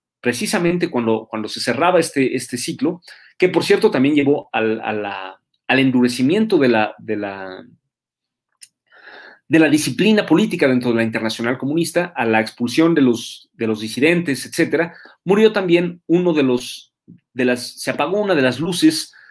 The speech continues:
intelectuales más importantes del marxismo en América Latina,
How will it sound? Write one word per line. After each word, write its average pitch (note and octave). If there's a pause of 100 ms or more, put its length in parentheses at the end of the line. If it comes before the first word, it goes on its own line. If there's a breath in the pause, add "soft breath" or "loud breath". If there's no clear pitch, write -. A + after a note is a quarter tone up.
(180 soft breath)
intelectuales D3
más G#3
importantes C3+
del A2
marxismo C3+
en A2+
América B2
Latina, C3